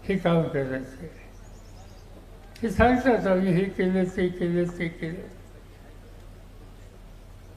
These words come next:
अमित शहा नावाचे एक गृहस्थ आहेत, नाव ऐकलं ना?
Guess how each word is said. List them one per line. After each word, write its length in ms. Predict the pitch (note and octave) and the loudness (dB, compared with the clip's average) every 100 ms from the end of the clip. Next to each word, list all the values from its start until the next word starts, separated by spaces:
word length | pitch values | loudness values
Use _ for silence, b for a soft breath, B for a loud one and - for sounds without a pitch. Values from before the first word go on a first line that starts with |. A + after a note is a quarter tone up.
| - | -2
अमित 280 | F3 G3+ A3 - | 2 2 2 0
शहा 180 | G#3 G3+ | 0 0
नावाचे 540 | G3+ F#3 F3+ F3 G3 F3+ | 2 2 2 0 0 -2
एक 80 | |
गृहस्थ 460 | D3+ D#3 D#3 - C#3+ | -2 -2 -2 -4 -8
आहेत, 260 | B2+ - D#3+ | -8 -6 -2
नाव 220 | E3+ F3+ | 2 2
ऐकलं 360 | F3+ A3 | 0 -2
ना? 40 | F3 | -2